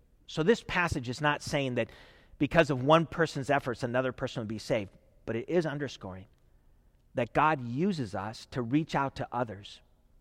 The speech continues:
A-, and if a person has wandered and we take time and prioritize in our life to reach out to somebody else, there is a result. God can use that activity on our part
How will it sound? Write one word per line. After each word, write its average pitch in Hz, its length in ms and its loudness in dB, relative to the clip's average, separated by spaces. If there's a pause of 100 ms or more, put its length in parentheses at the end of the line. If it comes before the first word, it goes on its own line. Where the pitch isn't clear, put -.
(300)
A-, 170 160 -10
and 185 140 2
if 160 80 -2
a 165 80 -2
person 208 380 0
has 160 160 0
wandered 175 420 6
and 139 160 -2
we 180 140 0
take 180 260 -2
time 180 380 2
and 147 100 -4
prioritize 175 520 0
in 151 60 0
our 156 160 4
life 156 220 6 (300)
to 147 100 0
reach 165 400 2
out 160 220 6
to 156 100 -4
somebody 147 540 0
else, 147 180 0 (300)
there 185 260 4
is 156 420 0
a 135 180 -2
result. 123 800 -2
God 170 380 2
can 135 220 -4
use 202 540 -2
that 160 260 0
activity 139 480 -4
on 120 120 -2
our 147 160 0
part 107 320 -6